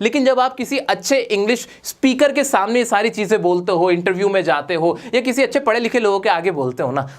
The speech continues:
वो लोग ये चीजें नोटिस करते हैं, आपके overall पर्सनैलिटी में ना ये चीजें दिख जाती हैं।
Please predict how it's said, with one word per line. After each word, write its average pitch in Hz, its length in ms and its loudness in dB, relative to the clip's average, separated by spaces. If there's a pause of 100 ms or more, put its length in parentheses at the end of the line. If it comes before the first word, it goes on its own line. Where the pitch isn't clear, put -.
वो 190 80 4
लोग 214 200 2
ये 220 100 4
चीजें 190 280 0
नोटिस 143 340 0
करते 110 300 -4
हैं, 110 180 -6 (160)
आपके 226 220 -2
overall 269 360 0
पर्सनैलिटी 208 600 -2
में 208 120 -2
ना 220 60 0
ये 226 120 0
चीजें 202 320 -2
दिख 180 240 0
जाती 120 380 -2
हैं। 107 220 -6